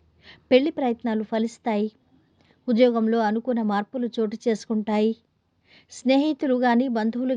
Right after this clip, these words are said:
గాని ఆస్తి విషయాల్లో హామీలు ఉండొద్దు మీకు. ఇబ్బందులు ఎదుర్కొంటారు. ఇంటా బయట ఒత్తిడి, శ్రమ తగ్గుతుంది. ధార్మిక కార్యక్రమాల్లో పాల్గొంటారు. వ్యాపారాలు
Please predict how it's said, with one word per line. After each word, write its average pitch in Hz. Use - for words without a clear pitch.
గాని 233
ఆస్తి 220
విషయాల్లో 226
హామీలు 233
ఉండొద్దు 196
మీకు. 190
ఇబ్బందులు 240
ఎదుర్కొంటారు. 202
ఇంటా 254
బయట 208
ఒత్తిడి, 226
శ్రమ 220
తగ్గుతుంది. 202
ధార్మిక 302
కార్యక్రమాల్లో 220
పాల్గొంటారు. 202
వ్యాపారాలు 226